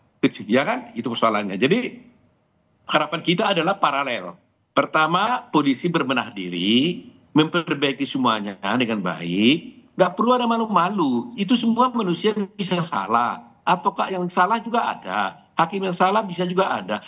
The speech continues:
Polisi yang salah juga ada. Tapi jangan karena kita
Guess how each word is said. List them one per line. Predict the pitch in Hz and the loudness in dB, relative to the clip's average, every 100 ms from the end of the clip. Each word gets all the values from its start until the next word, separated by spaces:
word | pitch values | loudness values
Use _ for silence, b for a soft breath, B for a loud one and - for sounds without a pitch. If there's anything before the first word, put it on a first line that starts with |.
| - | 2
Polisi | - 202 190 208 | 4 4 4 -2
yang | |
salah | 190 208 220 | 2 2 2
juga | 214 208 | 0 0
ada. | 139 123 113 B B - | 0 -4 -6 B B -4
Tapi | 202 269 233 | -2 -2 2
jangan | 190 180 170 | 2 2 0
karena | 170 147 147 | -2 0 0
kita | 147 151 160 143 123 | -2 -2 2 2 0